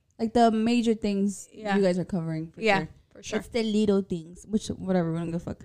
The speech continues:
Speaker 2: Yeah.
Speaker 1: I-, it's part of the, it's parte del, del show.
Speaker 2: Mm.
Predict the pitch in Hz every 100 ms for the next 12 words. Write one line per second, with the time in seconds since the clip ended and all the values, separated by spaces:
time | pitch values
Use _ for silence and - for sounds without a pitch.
0 | _ - - - _ _ _ - - _
1 | 220 214 - 220 208 190 180 180 - -
2 | 208 208 190 - - 190 - 180 175 -
3 | - -